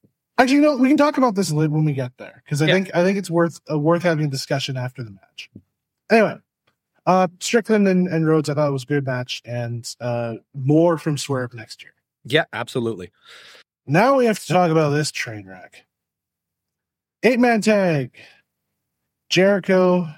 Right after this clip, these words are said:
Speaker 1: Sammy Guevara, Sting, and Darby Allin defeating Ricky Starks,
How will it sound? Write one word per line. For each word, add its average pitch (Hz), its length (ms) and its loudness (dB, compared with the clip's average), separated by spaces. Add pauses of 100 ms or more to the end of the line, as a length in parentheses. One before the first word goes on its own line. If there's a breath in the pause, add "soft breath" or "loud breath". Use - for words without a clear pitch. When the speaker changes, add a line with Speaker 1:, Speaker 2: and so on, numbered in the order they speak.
Speaker 1:
Sammy 175 360 0
Guevara, 160 540 2
Sting, 165 400 -2
and 156 120 -2
Darby 147 340 -4
Allin 143 380 -4
defeating 135 640 -8 (400 soft breath)
Ricky 151 240 -6
Starks, 156 500 -2